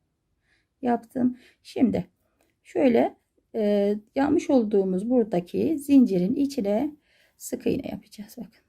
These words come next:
burada iki zincir yapmıştık. Oraya giriyorum. Şöyle bir, şöyle iki, üç.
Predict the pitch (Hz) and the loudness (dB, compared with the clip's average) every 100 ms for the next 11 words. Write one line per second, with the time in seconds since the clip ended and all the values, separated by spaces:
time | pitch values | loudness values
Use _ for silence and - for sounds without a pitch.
0 | _ 262 240 214 233 214 214 220 226 - | _ -6 -4 -2 -2 0 0 0 -4 -6
1 | 254 - 320 320 _ _ _ _ _ _ | -12 -10 -12 -12 _ _ _ _ _ _
2 | _ _ _ _ _ _ 254 220 190 185 | _ _ _ _ _ _ 0 2 0 0
3 | 269 294 285 277 320 - _ _ _ _ | 0 2 2 0 -2 -10 _ _ _ _
4 | _ _ _ _ _ _ _ _ _ _ | _ _ _ _ _ _ _ _ _ _
5 | _ _ _ - 254 190 180 175 185 226 | _ _ _ -12 -6 -2 0 -2 -2 0
6 | 247 - - _ _ _ _ _ _ _ | 0 -2 -18 _ _ _ _ _ _ _
7 | _ _ _ _ - 220 180 160 - - | _ _ _ _ -12 -4 -4 -4 -8 -14
8 | 196 - 254 269 - _ _ _ _ _ | -20 -4 -2 -2 -4 _ _ _ _ _
9 | _ _ _ _ _ _ _ _ _ _ | _ _ _ _ _ _ _ _ _ _
10 | 214 185 175 214 254 - - - | -2 0 0 -2 -4 -10 -20 -20